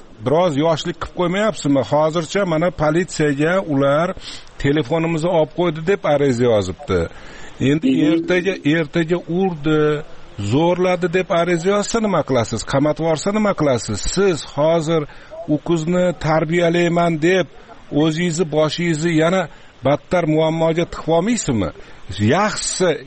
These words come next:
Speaker 1: yaxshisi, yaxshilikcha ajrashib qo'ya qolmaysizmi? U, uni o'zini hayoti, sizni hayotingiz, sizni hayotingiz.
Speaker 2: To'g'ri, aka. Endi men aytdim, musofir joydamizda.
Speaker 1: He.
Speaker 2: Musulmon bo'lganimizdan keyin jonimiz achiydi bir-birimizga. Nimagaki?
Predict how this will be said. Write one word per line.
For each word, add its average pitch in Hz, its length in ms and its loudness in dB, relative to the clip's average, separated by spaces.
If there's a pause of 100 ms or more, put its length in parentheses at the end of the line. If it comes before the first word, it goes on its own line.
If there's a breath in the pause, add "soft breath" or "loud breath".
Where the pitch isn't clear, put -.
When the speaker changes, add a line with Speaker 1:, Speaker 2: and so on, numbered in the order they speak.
Speaker 1:
yaxshisi, 170 720 -2
yaxshilikcha 165 720 0
ajrashib 147 460 0
qo'ya 170 180 2
qolmaysizmi? 175 640 0 (240)
U, 160 140 2 (160)
uni 214 240 2
o'zini 190 380 2
hayoti, 143 540 2 (180)
sizni 190 300 -2
hayotingiz, 208 480 0
sizni 180 300 0
hayotingiz. 135 720 0 (640)
Speaker 2:
To'g'ri, 156 360 2
aka. 135 340 2
Endi 160 340 0
men 160 180 2
aytdim, 160 280 0 (280)
musofir 143 540 -2
joydamizda. 139 760 0 (580)
Speaker 1:
He. 117 140 -4
Speaker 2:
Musulmon 147 480 2
bo'lganimizdan 139 760 2
keyin 147 240 0
jonimiz 131 480 0
achiydi 127 440 0
bir-birimizga. 117 640 0
Nimagaki? 135 640 0